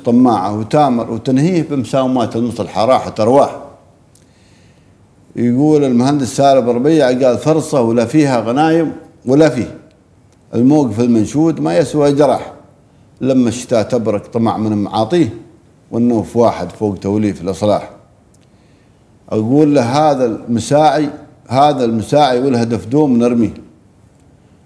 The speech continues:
والحسم فيها دور جدي ومزاح".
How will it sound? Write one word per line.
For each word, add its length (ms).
والحسم 500
فيها 300
دور 280
جدي 420
ومزاح". 600